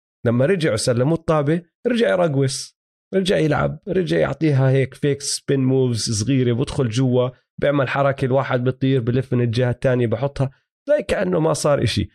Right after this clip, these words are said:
حط اثنين وعشرين نقطة بالمباراة الأولى، حط اثنين وعشرين نقطة بالمباراة الثانية.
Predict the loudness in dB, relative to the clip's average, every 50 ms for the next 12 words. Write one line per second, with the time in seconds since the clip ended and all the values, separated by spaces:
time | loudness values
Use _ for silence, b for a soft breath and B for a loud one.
0 | b b _ _ -6 -4 -2 0 0 0 2 0 0 -2 0 0 0 2 2 0
1 | 0 0 -2 0 0 2 2 2 2 2 2 4 2 2 2 2 2 2 2 0
2 | 0 -2 -4 -6 -2 -2 0 0 0 0 -2 -2 0 0 2 2 0 0 0 0
3 | 0 0 2 2 2 2 2 2 2 0 -2 0 0 0 2 2 2 2 2 2
4 | 0 -2 -4 _